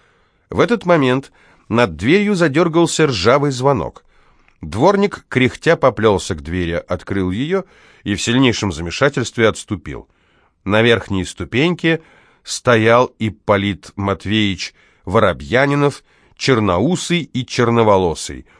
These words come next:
Глаза его сияли под пенсне довоенным блеском.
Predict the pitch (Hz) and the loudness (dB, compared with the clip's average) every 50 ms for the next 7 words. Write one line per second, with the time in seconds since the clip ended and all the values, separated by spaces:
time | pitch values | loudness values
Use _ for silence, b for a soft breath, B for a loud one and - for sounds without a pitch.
0 | b b b 92 90 101 107 104 101 87 101 135 160 170 165 156 147 156 156 151 | b b b -8 -2 0 2 2 2 4 4 4 4 4 4 2 2 4 6 6
1 | 151 - - - - - 117 110 95 107 113 127 123 120 113 - - 107 92 - | 4 4 0 -6 -8 -4 -4 -2 2 2 4 4 4 2 0 0 -2 -4 -4 -4
2 | _ - 95 87 82 - - - 98 104 107 104 - - 95 92 85 110 110 98 | _ -6 -6 -6 -6 -8 -8 -2 0 2 2 2 2 -2 -8 -8 -4 0 0 2
3 | 92 90 78 85 85 82 82 82 85 87 82 69 73 78 67 60 - - - - | 0 0 -2 -4 -4 -4 -4 -4 -6 -6 -8 -8 -10 -12 -12 -12 -14 -14 -14 -16
4 | 57 53 - | -18 -18 -20